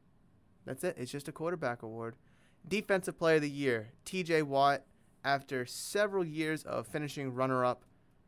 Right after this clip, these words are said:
not getting it, he finally does. Congratulations.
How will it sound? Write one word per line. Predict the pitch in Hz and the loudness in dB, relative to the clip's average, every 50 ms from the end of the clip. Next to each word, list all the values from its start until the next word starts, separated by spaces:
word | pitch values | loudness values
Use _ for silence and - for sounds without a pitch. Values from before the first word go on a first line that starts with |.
| _ _ _ | _ _ _
not | - 127 127 135 135 135 135 | -6 -2 0 2 2 0 2
getting | 135 127 123 120 120 120 | 0 0 0 0 -2 -4
it, | 120 120 - - _ _ _ _ _ _ _ _ _ _ _ _ _ _ _ | -6 -6 -8 -10 _ _ _ _ _ _ _ _ _ _ _ _ _ _ _
he | - 127 131 | -10 -10 -6
finally | 135 - 139 135 135 127 123 | 2 4 4 6 6 4 2
does. | 113 117 113 117 113 - - | 2 2 0 0 0 -2 -12
Congratulations. | - - 113 107 127 127 127 123 120 120 120 120 - 120 113 113 | -16 -16 -6 0 4 4 4 4 2 -4 -6 -6 -8 -10 -12 -14